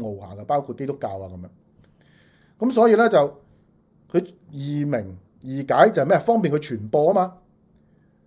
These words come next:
嗱，佢 carry 住呢個 message，佢去傳播，咁同埋佢快速咁樣，好似感染咁樣，去令到每一個人都 get 到呢個 message，然後再將佢擴散出去，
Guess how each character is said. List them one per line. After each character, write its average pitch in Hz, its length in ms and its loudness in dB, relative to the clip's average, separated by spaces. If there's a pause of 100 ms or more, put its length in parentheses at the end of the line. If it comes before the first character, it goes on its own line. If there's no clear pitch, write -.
(420)
嗱， 120 120 -8
佢 190 220 0 (120)
carry 233 400 6
住 143 140 -8
呢 226 100 2
個 196 100 0
message， 185 440 -2
佢 160 260 0
去 165 240 -6
傳 107 120 -10
播， 139 360 0 (720)
咁 214 140 -2
同 180 120 -2
埋 117 100 -4 (100)
佢 147 140 -10
快 160 380 4
速 220 140 -2
咁 175 200 -4
樣， 196 120 -2
好 196 100 0
似 180 100 -2
感 113 160 -8
染 180 160 -6
咁 151 340 -6
樣， 180 280 -4 (120)
去 139 200 -6 (120)
令 123 220 -8
到 139 120 -6
每 131 160 -6
一 185 80 0
個 185 140 -6
人 98 240 -8 (600)
都 202 140 -4
get 202 340 0 (240)
到 123 120 -4
呢 185 300 -4
個 143 160 -4
message， 156 680 -4
然 101 140 -16
後 110 120 -10
再 127 200 -4
將 170 200 -2
佢 120 160 -6 (220)
擴 120 280 -2
散 117 220 -6
出 151 100 -8
去， 110 200 -10